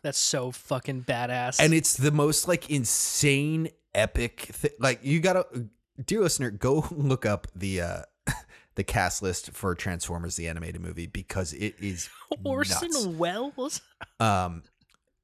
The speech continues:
Speaker 2: and it's like, I, I remember being like, coming into this being like, "All right, like, I know Unicron is in this, like, who are they gonna have? Like, what kind of force of nature are they gonna have for Unicron?" And, like, you know, the guy who plays him is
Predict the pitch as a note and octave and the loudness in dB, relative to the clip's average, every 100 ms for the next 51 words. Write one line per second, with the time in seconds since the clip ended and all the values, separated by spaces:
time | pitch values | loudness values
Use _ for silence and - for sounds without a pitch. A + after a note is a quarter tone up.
0 | _ _ - F#3 F3+ F3 - F3+ D#3+ - | _ _ 4 6 6 2 2 2 2 -2
1 | _ - _ - D3 D#3+ D3 - D3 D#3+ | _ -20 _ 4 6 6 4 2 4 6
2 | F3 F#3 D#3 E3+ C#3 G#2 - _ _ _ | 4 2 2 2 2 0 -4 _ _ _
3 | - D3+ C#3 D3 G#3 B2 - G#2+ G2 E2+ | 0 2 4 0 -4 -6 -4 -2 -2 -6
4 | - G2 E2 D#2 F#2 F#2 - G2 G2 G2 | -2 0 0 -4 -6 -6 -4 -2 0 -2
5 | F#2 F2 - E2 E2+ F2 E2+ - - D#2 | -4 -6 -8 -8 -8 -10 -10 -8 -10 -10
6 | D#2+ - _ _ _ - - - - G#2 | -14 -18 _ _ _ -16 -10 -6 0 2
7 | G2+ F#2+ F2 E2+ D#2+ E2+ D#2+ - F#2+ - | 2 0 -2 -4 -4 -4 -4 -6 -6 -4
8 | F#2+ - F#2+ F#2+ E2+ - - F2+ E2 E2+ | -6 -4 -4 -4 -8 -10 -4 -4 -4 -8
9 | F2 F2 E2+ E2 E2 E2 E2 D#2 F#2 F#2+ | -8 -8 -8 -8 -10 -8 -8 -8 -8 -8
10 | A2 - - - - - - G#3+ G#3 F#3+ | -8 -8 -12 -14 -20 -12 2 2 4 2
11 | - - F3 - C#3+ - G3 F3 B2 C#3 | 0 -16 -20 -20 -20 -2 0 2 0 -2
12 | D3+ E3+ D3+ A2 B2+ D#3 C#3+ C3 A2 - | -2 0 0 0 0 0 0 -4 -4 -8
13 | A2 G#2 - | -8 -6 -6